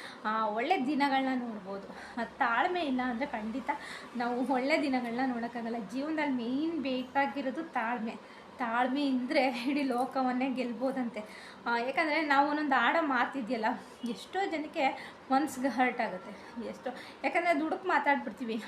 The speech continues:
ಆಮೇಲೆ ಕೂತ್ಕೊಂಡು ಯೋಚನೆ ಮಾಡ್ತೀವಿ. ಅವಾಗ ಕಾಲ ಮೀರೋಗಿರುತ್ತೆ. ಯಾವುದೇ ವಿಷಯ ಅಂದರೂ ಹತ್ತು ನಿಮಿಷ ಕೂತ್ಕೊಂಡು ನಾವು ಯೋಚನೆ ಮಾಡಿ ಸರಿನಾ ತಪ್ಪಾ ಅಂತ ಕೂತ್ಕೊಂಡು ನಾವು ಯೋಚನೆ ಮಾಡಿದ್ರೆ ಖಂಡಿತ ನಮಗೆ ಒಳ್ಳೆ ದಿನಗಳು ಗೊತ್ತಾಗುತ್ತೆ. ಯಾಕಂದರೆ ನಾವು ಏನೂ ಯೋಚನೆ ಮಾಡಲ್ಲ,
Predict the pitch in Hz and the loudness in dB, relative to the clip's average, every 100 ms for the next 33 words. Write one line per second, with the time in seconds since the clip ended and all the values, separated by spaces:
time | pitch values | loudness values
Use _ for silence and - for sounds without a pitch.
0 | 240 269 370 330 - 269 226 233 220 220 | -2 0 0 -2 -2 -2 -2 -6 -8 -8
1 | - 226 240 240 339 359 262 233 247 233 | -8 -10 -4 -2 0 -2 -2 2 2 2
2 | 220 226 202 - - 214 - - - 262 | 0 -2 -6 -10 -14 -14 -12 -14 -10 -4
3 | 220 247 359 339 - 269 226 214 202 - | -2 0 0 0 2 0 2 0 -2 -2
4 | 262 - 294 285 - - 302 294 311 277 | -4 -2 -4 -4 -6 -4 0 0 2 2
5 | 269 240 220 - 285 269 262 - 254 247 | 2 2 -2 -2 0 2 0 0 0 2
6 | 254 254 254 - 233 226 - - - - | 2 2 -2 0 0 0 -4 -12 -6 -2
7 | 302 330 320 320 415 392 320 269 254 254 | 0 0 -2 -2 2 2 4 2 0 -2
8 | 294 269 262 277 359 285 269 - - 277 | -2 0 0 2 2 2 0 -8 0 2
9 | 262 269 277 247 240 330 - 214 214 214 | 4 4 2 2 0 -2 -2 -2 0 0
10 | 220 214 220 202 202 190 202 202 254 262 | -2 -2 -2 -4 -6 -6 -6 -4 -2 0
11 | 254 254 247 254 285 269 240 240 247 226 | 0 0 -2 -2 0 -2 -2 -4 -4 -2
12 | 220 | -2